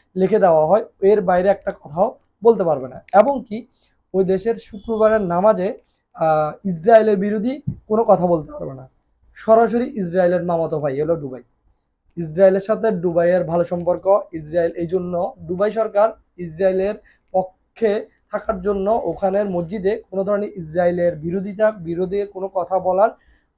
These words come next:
অনুমতি নাই। এবং কেউ কোনো, যদি কেউ বলে তার জন্য কঠিন তো, কঠিন থেকে কঠিন, আহ, শাস্তি আছে, যেটা already আমরা সোশ্যাল মিডিয়াতে দেখতেছি। অনেকে বলতেছে, অনেক হুজুররা যারা গেছে এবং যারা এগুলো নিয়ে ঘাটাঘাটি করে সবাই বলতেছে, এগুলো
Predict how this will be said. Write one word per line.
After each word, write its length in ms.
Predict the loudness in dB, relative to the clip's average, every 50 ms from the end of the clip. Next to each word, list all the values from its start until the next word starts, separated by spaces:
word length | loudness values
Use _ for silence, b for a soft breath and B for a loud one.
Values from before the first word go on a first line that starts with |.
| _ -6
অনুমতি 380 | -4 -2 0 0 0 -2 -2 0
নাই। 220 | 2 2 2 2
এবং 280 | 2 0 0 -2 -2 -4
কেউ 100 | -6 -8
কোনো, 380 | -6 -4 -4 -4 -4 -4 -6
যদি 220 | -6 -6 -8 -8 -4
কেউ 200 | -2 0 0 0
বলে 480 | 0 2 4 4 6 6 4 0 -4 -8 _ _ -4
তার 180 | -2 -2 -2 -4 -8 _ _ _ _ _ _ _ _ -8
জন্য 220 | -6 -4 -6 -6 -6 -8
কঠিন 400 | -8 -6 -4 -2 -2 -2 -4 -8
তো, 180 | -10 -12 -12 -10 -6
কঠিন 220 | -4 -2 -2 0
থেকে 180 | 0 -2 -2 -2
কঠিন, 380 | -2 -4 -4 -4 -6 -6 -8 -12 _ _ _ _ _
আহ, 140 | -14 -12 -12
শাস্তি 380 | -12 -12 -14 -16 _ -8 -8 -6
আছে, 220 | -6 -8 -10 -14 -14 _ _ _ _ _ _ _ _ _ _ _ -8
যেটা 240 | -2 2 2 4 4
already 480 | 4 2 2 0 0 -2 -2 -4 -4
আমরা 320 | -6 -4 0 0 0 0 0
সোশ্যাল 220 | -4 -6 -6 -6
মিডিয়াতে 320 | -6 -6 -8 -8 -8 -8
দেখতেছি। 360 | -10 -10 -10 -10 -10 -8 -6 -4
অনেকে 320 | -4 -4 -6 -6 -8 -8
বলতেছে, 340 | -6 -6 -8 -8 -6 -6 -4
অনেক 160 | -4 -4 -4
হুজুররা 360 | -6 -6 -4 -4 -2 -2 -2
যারা 180 | -2 -2 -2 -4
গেছে 340 | -6 -8 -10 -10 -8 -6 -6
এবং 220 | -6 -6 -8 -8
যারা 200 | -4 -4 -4 -4
এগুলো 180 | -6 -8 -8 -10
নিয়ে 140 | -10 -10
ঘাটাঘাটি 320 | -8 -4 -2 0 0 0 -2
করে 160 | -4 -6 -4
সবাই 180 | -4 -4 -4 -4
বলতেছে, 460 | -4 -6 -10 -10 -12 -12 -10 -10 -10
এগুলো 440 | -10 _ _ _ _ _ -10 -10